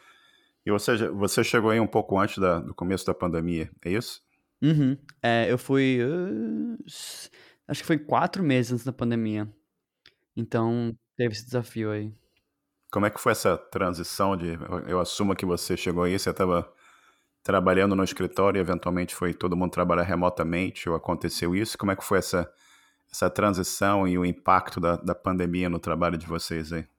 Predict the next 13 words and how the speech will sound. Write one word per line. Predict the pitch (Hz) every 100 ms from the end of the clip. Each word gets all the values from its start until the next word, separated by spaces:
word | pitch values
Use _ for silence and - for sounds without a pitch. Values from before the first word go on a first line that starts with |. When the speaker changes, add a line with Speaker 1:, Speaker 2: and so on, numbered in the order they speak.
| _ _ _ _ _
Speaker 2:
Foi | - 175
exatamente | 175 180 202 196
como | 185
você | 170
mencionou. | 175 160 190 143 123 - _ -
A | 127
Dinamarca | 135 147 135 131 151
foi | -
um | 143
país | - 131 131
que | -
teve | 139 131
um, | 139 139 135